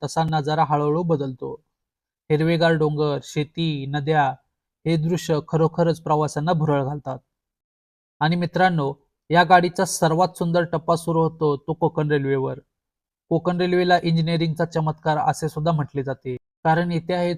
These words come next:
खूप सारे बोगदे, पूल आणि पावसाळ्यात प्रवास केला तर डोंगरावरून कोसळणारे धबधबे पाहून मन अगदी हरखून जाते.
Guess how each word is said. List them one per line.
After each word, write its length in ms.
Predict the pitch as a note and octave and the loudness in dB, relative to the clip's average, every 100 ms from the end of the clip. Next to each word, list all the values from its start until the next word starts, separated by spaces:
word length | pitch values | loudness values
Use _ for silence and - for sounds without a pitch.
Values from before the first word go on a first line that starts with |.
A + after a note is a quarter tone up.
| - | -6
खूप 320 | - F3 E3+ | -2 -2 -2
सारे 260 | - E3 E3 | -2 0 2
बोगदे, 520 | D#3 D3 D3 D#3+ D#3 D3 _ | 0 -2 -2 -2 -2 -4 _
पूल 340 | E3 E3 D3 C3+ _ _ _ | 0 2 0 -4 _ _ _
आणि 180 | - E3 | -2 0
पावसाळ्यात 540 | E3 E3 D3+ - E3+ E3+ | 2 2 2 4 2 2
प्रवास 320 | E3+ E3 D#3+ | 2 2 0
केला 300 | - E3+ D3 | 0 4 2
तर 220 | C#3 D#3+ | 2 -2
डोंगरावरून 600 | D#3 D#3+ D#3 D#3+ E3 D#3 | 2 2 2 2 2 0
कोसळणारे 640 | D#3 D#3+ - D#3 D#3 D#3 D#3 | -2 -2 0 -2 0 0 0
धबधबे 460 | D3+ C#3+ D#3 D3+ | 0 0 0 0
पाहून 520 | D3+ D3+ D3 D#3 C#3 | 2 2 2 -2 -4
मन 180 | C#3+ D#3 | -4 -2
अगदी 320 | D#3 C#3 F#3 F#3 - | -2 -2 -6 -6 -4
हरखून 340 | D3 - E3 | -4 -2 -2
जाते. 380 | C#3+ C3+ C3 C3 | -2 -4 -10 -14